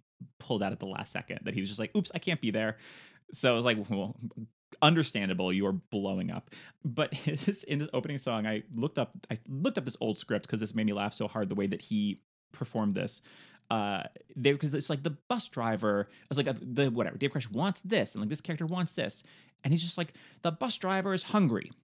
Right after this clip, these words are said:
The bus driver wants a sandwich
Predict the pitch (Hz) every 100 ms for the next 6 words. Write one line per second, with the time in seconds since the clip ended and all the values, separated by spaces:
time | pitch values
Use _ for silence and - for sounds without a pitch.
0 | _ - 117 110 247 - 175 180 175 156
1 | 247 262 - - 277 277 - - 202 240
2 | 214 190 202 175 - -